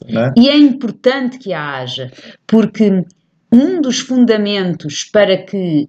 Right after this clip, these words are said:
Speaker 2: eh, se instale um hábito é nós sentirmos êxito. Eh, sentirmos que somos capazes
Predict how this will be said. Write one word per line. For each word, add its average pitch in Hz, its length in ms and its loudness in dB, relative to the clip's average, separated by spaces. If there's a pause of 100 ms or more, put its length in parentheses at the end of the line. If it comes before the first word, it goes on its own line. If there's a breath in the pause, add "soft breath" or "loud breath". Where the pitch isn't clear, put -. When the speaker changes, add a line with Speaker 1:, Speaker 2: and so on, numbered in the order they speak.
Speaker 2:
eh, 151 340 2
se 147 220 -4
instale 202 800 0
um 160 200 -4
hábito 196 520 -2
é 202 100 -8
nós 202 360 -6
sentirmos 202 720 -2 (440)
êxito. 156 580 -4 (800 soft breath)
Eh, 165 600 2
sentirmos 226 680 0
que 196 240 -6
somos 262 520 0
capazes 185 840 -2